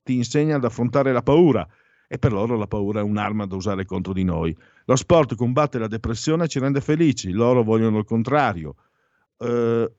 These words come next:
otto, lo sport insegna che nei momenti difficili bisogna superare gli ostacoli, luttarsi a vicenda, ma loro ci vogliono pavidi. Ultimo,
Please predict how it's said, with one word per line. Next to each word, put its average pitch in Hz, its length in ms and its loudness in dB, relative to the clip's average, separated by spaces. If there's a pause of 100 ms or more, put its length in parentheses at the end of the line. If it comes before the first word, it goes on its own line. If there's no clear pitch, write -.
(100)
otto, 165 340 2
lo 143 100 4
sport 143 320 -2
insegna 135 360 -2
che 117 80 -6
nei 113 100 0
momenti 131 360 0
difficili 117 560 0
bisogna 104 260 0
superare 110 460 2
gli 95 60 -2
ostacoli, 95 500 0
luttarsi 92 380 -2
a - 20 0
vicenda, 151 460 2
ma 95 100 2
loro 92 220 0
ci 90 140 -8
vogliono 110 300 0
pavidi. 90 520 -2 (480)
Ultimo, 170 600 4